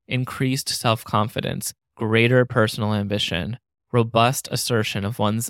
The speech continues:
individuality and creative self-expression, personal identification with the warrior archetype. So that is very powerful.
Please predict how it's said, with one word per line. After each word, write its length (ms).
individuality 960
and 140
creative 340
self-expression, 920
personal 720
identification 880
with 140
the 100
warrior 640
archetype. 640
So 260
that 300
is 160
very 260
powerful. 600